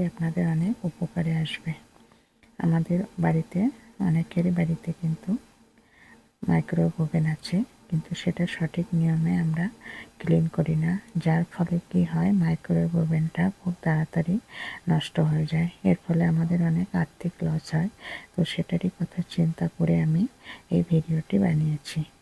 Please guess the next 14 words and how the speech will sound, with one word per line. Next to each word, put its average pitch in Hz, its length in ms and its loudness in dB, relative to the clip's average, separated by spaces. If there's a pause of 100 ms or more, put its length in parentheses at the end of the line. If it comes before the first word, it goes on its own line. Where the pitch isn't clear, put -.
(480)
আশা 170 200 0
করি - 280 -6
আপনাদের 165 420 -2
ভালো 156 280 0
লাগবে। 156 340 -4 (440)
তো - 200 -12
চলুন 170 340 2
ফ্রেন্ডস, 170 380 0 (100)
দেরি 160 220 2
না 165 200 0
করে 180 240 -4 (540)
ভিডিওটি 160 480 0
শুরু 160 340 0
করি। 160 220 -8